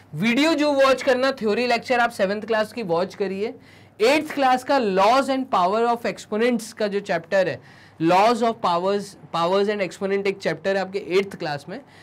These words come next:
तो सेवंथ के स्टूडेंट्स को मैं ये सजेशन दूंगा कि आप एट्थ की भी वो वीडियो देखिए, क्लियर? तो आपको चैप्टर बहुत अच्छे से आ जाएगा।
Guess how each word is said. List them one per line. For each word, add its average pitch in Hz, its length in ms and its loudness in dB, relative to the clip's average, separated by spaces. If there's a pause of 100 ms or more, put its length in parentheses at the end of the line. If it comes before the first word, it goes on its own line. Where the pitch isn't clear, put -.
(180)
तो 214 60 2
सेवंथ 247 500 2
के 349 160 -2
स्टूडेंट्स 285 440 0
को 320 60 0
मैं 320 120 0
ये 302 80 -2
सजेशन 240 500 0
दूंगा 262 220 0
कि 311 80 -2
आप 294 200 0
एट्थ 262 260 0
की 330 80 2
भी 330 100 4
वो 302 160 0
वीडियो 214 280 0
देखिए, 127 400 -8 (540)
क्लियर? 214 340 2 (240)
तो 240 60 2
आपको 240 200 2
चैप्टर 302 320 0
बहुत 302 400 2
अच्छे 226 280 -2
से 175 100 -4
आ 139 80 -2
जाएगा। 113 360 -12